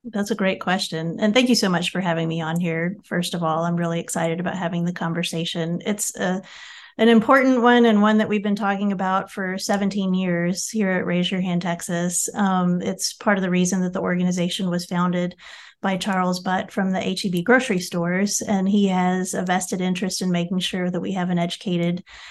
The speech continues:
uh, workforce for Texas. And so he really felt like he needed to invest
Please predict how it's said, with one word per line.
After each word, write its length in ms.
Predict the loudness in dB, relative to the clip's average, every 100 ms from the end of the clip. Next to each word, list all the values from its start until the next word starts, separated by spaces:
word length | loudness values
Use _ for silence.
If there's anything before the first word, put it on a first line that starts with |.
| -20 -18 -4
uh, 240 | 0 2 4
workforce 640 | 4 4 0 0 2 -2
for 160 | -4 -2
Texas. 760 | 0 0 0 0 0 0 -4
And 380 | -2 0 2 0
so 140 | 0
he 140 | 0 2
really 340 | 2 2 2
felt 240 | 0 0 0
like 180 | 0
he 140 | -2 0
needed 320 | 0 0 -4
to 160 | -4 -2
invest 560 | -2 -2 -4 -6 -10